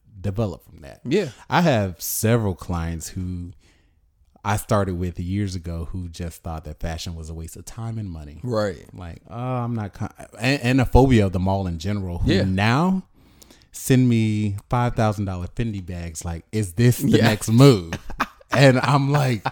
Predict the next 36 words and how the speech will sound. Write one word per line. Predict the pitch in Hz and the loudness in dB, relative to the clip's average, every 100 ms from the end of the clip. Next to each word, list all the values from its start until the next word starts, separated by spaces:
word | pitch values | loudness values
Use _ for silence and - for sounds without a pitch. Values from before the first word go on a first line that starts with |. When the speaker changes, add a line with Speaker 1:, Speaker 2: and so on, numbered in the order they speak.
| - | -8
Speaker 1:
"Yes, | 87 - 92 92 76 - - - - 85 | -8 -2 2 2 0 -4 -4 -4 -6 -4
you | 95 87 - | -2 -2 0
get | 98 87 | 0 0
it. | - - - - - - - - - | -4 -8 -6 -8 -8 -10 -12 -16 -8
Welcome." | 92 95 107 117 117 - 87 71 80 - - 160 117 | -4 0 4 8 8 6 -8 -8 -10 -12 -16 -8 4
And | 135 | 10
what | 143 135 | 12 12
it | 131 | 12
is, | 151 147 123 | 12 10 8
is | 104 101 | 2 2
these | 113 110 | 0 0
people | - 139 123 | 0 0 2
have | 110 107 101 | 4 2 2
developed | 101 85 101 101 104 101 | -2 -2 0 0 0 -4
an | 90 | -4
affinity | 87 - 120 117 101 | -2 2 4 4 0
for | - 101 | -4 -6
themselves | 82 78 80 - 107 107 85 101 135 | -6 -10 -12 -10 -8 -8 -10 -8 -4
Speaker 2:
Yeah. | 110 76 101 - - 101 - | -4 -4 -10 -20 -20 -18 -8
Speaker 1:
and | 101 101 | -4 -4
have | 87 104 98 | -4 -4 -2
now | 95 98 101 98 | -4 -4 -4 -4
put | - - 101 | -2 -2 -2
a | 95 | -6
higher | 90 - 98 95 85 | -6 -4 -4 -2 -6
value | 85 90 92 95 95 - | -4 -4 -2 -4 -6 -8
on | 90 90 90 | -8 -8 -6
what | 90 - | -8 -8
they | 92 87 | -8 -8
deserve | 87 82 82 82 82 95 107 | -10 -12 -10 -10 -8 -8 -8
and | 95 87 | -8 -4
what | 92 | -4
I'm | 87 80 | -6 -8
worthy | 76 76 80 90 107 | -10 -6 -6 -4 -4
of | 117 127 135 | -4 -4 -4
Speaker 2:
Yeah. | 165 131 | -4 -4